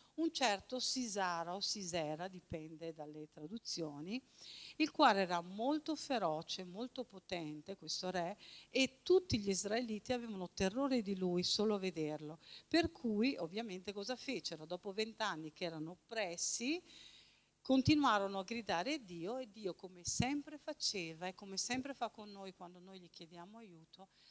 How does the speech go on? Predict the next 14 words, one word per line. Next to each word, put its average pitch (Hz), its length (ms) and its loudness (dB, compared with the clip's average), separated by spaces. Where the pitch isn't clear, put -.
andò 226 800 4
in 208 160 2
aiuto 190 460 0
ancora 185 720 0
del 185 180 -4
popolo 175 480 -2
di 170 140 -4
Israele, 160 640 -6
mandando 160 540 2
appunto 151 580 -8
la 185 180 4
profetessa 180 800 -4
Debor-, 170 640 2
Deborah 165 560 2